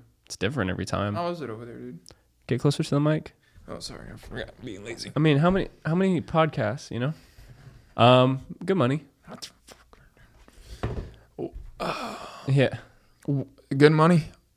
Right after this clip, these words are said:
Speaker 2: How is it over there without me and Camden, though? Without your boys?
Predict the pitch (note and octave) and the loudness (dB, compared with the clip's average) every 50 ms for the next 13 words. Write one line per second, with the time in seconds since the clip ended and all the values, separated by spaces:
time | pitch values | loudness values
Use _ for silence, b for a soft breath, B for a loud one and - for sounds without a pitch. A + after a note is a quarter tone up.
0 | _ - C3+ D3 E3+ F3+ F#3 F3 D#3 C3 A#2+ A2 A#2 A#2+ A2+ A2+ B2+ B2 A2 B2+ | _ 2 6 8 10 10 10 8 6 6 4 4 4 2 2 2 0 0 0 -2
1 | B2+ A2+ - - D3 A#2+ A#2+ A2+ G2+ D#2+ E2+ D2 G2 F3+ - - _ _ - - | -2 -4 -2 -2 -2 -2 -2 -2 -4 -4 -4 -4 -4 -6 -8 -12 _ _ -8 -4
2 | - B2 - - - - G2+ G2+ E2+ C#2+ - - - - - | -4 -2 -2 -2 -2 -2 -2 -2 -2 -2 -4 -6 -10 -10 -8